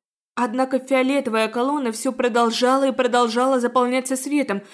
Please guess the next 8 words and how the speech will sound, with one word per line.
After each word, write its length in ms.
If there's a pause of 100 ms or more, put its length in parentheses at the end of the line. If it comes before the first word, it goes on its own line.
(120)
хоть 220
и 40
со 160
скоростью 500
улитки, 580 (140)
но 160
всё 180
равно 420